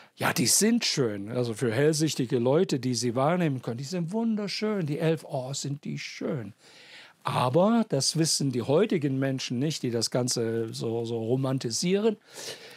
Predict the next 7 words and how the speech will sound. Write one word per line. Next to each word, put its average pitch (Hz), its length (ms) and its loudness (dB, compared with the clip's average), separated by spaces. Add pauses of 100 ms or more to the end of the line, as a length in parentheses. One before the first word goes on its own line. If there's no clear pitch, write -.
(180)
Die 143 120 0
Elfen 175 420 2
können 165 220 0
auch 147 160 -4
sehr 156 220 -2
gefährlich 165 680 -2
sein. 123 400 -8